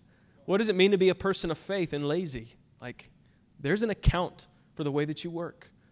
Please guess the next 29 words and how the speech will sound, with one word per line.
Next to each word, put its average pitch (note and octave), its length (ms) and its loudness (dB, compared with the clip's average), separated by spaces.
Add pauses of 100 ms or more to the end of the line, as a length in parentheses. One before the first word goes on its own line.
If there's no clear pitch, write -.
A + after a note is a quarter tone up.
(340)
There's E3 160 -2
an G3 80 2
account F3 360 4
for - 80 -6
the D#3 60 -2
way D#3 140 2
you D#3 100 -2
spend D#3+ 340 -2
money, D3 420 -2 (240)
and C#3 100 -6
if C#3 100 -10
you D3+ 60 -6
try D#3+ 180 -6
to D#3 80 -10
cheat D#3 240 -4
on E3 100 -4
your D#3 100 -6
taxes, - 500 0
there's D#3 180 -6
an F#3 80 -6
account F3 360 -6 (680)
for C#3 100 -10
that. B2 220 -12 (1400)
I D3+ 40 -2
went G#3 140 0
to F3 80 0
a D3+ 40 0
Bible E3+ 260 2
college. - 480 -8